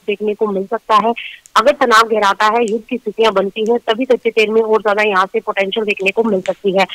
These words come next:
Otherwise कच्चा तेल अपने एक बार हाइक के लेवल को छू चुका है। अब यहाँ से करेक्शन की तरफ अगर गया तो एटी एट डॉलर से लेकर, अ,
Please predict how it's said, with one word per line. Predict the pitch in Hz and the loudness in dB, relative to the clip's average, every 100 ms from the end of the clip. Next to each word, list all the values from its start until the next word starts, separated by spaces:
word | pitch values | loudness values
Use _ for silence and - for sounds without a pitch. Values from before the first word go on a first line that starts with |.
| - - - | -12 -6 -2
Otherwise | 196 233 254 262 220 | 2 4 2 0 -4
कच्चा | 196 226 | -4 0
तेल | 240 233 | 2 2
अपने | 208 226 233 233 240 220 | 0 2 2 2 0 0
एक | 220 226 | 0 0
बार | 220 | 0
हाइक | 160 185 220 - | 2 0 0 -2
के | 226 | 0
लेवल | 208 202 | 0 0
को | 226 233 | 0 -2
छू | - 220 | -2 -4
चुका | 220 208 | -4 0
है। | 208 226 | 2 2
अब | 220 196 | 0 0
यहाँ | 202 202 226 | 0 2 2
से | 247 | 0
करेक्शन | 208 196 - 226 | -2 -4 -2 -2
की | 233 | 0
तरफ | 214 214 | 0 2
अगर | 220 208 | 0 0
गया | 185 208 | 0 0
तो | 247 | 2
एटी | 208 190 220 220 | 0 0 2 2
एट | 208 | 2
डॉलर | 214 214 | 0 0
से | 208 202 | -4 -4
लेकर, | 196 - 240 - - - | -4 -4 -6 -8 -20 -12
अ, | 208 | -4